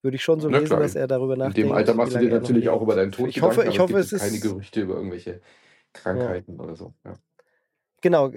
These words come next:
Speaker 1: keine Krankheiten oder so, über die wir wüssten. Aber ja, das ist halt auch der Gedanke, den ich hatte. Ich hoffe, es ist halt nicht irgendwas vorgefallen oder irgendeine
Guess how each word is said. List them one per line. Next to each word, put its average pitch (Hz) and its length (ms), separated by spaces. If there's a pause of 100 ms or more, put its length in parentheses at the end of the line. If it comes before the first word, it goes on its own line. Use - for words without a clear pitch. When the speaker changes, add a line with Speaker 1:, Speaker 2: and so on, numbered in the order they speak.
(140)
Speaker 1:
keine 160 240
Krankheiten 165 580
oder 147 180
so, 160 160
über 143 200
die 139 160
wir 139 160
wüssten. 165 320
Aber 160 340
ja, 180 200
das 143 120
ist - 60
halt 170 160
auch 160 100
der 156 140
Gedanke, 151 340
den 127 140
ich 127 100
hatte. 131 140
Ich 123 100
hoffe, 131 240
es 135 140
ist 135 120
halt 120 160
nicht 135 240 (420)
irgendwas 165 440
vorgefallen 151 680
oder 131 140
irgendeine 139 540